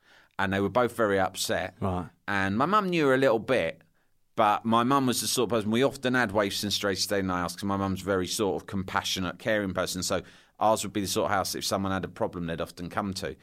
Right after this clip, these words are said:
Speaker 1: So she knocks on the door, it's very late, and says, "I didn't know where else to go. I don't have any other friends in the area. Can you put me up? We've had to get out of the house.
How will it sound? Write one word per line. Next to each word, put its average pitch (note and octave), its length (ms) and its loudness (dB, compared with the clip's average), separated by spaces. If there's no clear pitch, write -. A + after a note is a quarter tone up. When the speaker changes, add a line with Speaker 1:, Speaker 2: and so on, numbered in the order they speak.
Speaker 1:
So G#2+ 160 -2
she B2 140 -2
knocks D3+ 220 0
on A#2+ 100 -2
the - 40 -2
door, A2 80 2
it's F#2 80 -4
very C3 220 2
late, F2 380 0
and F#2 140 -6
says, F#2 460 0
"I F#2+ 60 -2
didn't A2 240 -2
know F#2+ 120 0
where G#2+ 240 2
else G2+ 180 0
to - 80 -12
go. E2+ 380 -2
I - 40 -6
don't G#2 260 -2
have F#2 120 -2
any F2+ 220 -4
other D2+ 160 -6
friends F2 380 -6
in E2+ 100 -6
the E2 140 -4
area. E2+ 440 -4
Can G#2+ 200 -2
you G#2 80 -2
put G2+ 220 -6
me F#2 160 -2
up? E2+ 240 0
We've F2+ 180 -4
had F#2+ 160 -2
to - 80 -12
get E2+ 200 -2
out C2+ 60 -4
of D2 80 -4
the E2 60 -8
house. D#2+ 560 -8